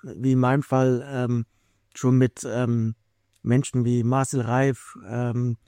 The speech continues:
gesprochen hast, Marco Hagemann, Jonas Friedrich, Urs Meier, Ex-fifa-Schiedsrichter, das sind für mich alles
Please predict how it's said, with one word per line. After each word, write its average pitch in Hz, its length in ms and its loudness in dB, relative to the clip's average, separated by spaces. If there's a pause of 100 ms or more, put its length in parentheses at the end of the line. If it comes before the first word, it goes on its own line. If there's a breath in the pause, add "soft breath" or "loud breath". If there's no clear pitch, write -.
(100)
gesprochen 127 440 -4
hast, 120 280 -4
Marco 123 280 -2
Hagemann, 123 460 0
Jonas 123 240 -2
Friedrich, 120 440 -8 (600 soft breath)
Urs 151 400 8
Meier, 135 540 6
Ex-fifa-Schiedsrichter, 127 1080 -2 (440 soft breath)
das 117 240 -2
sind 135 460 0
für 123 240 -2
mich 135 520 2
alles 131 460 -4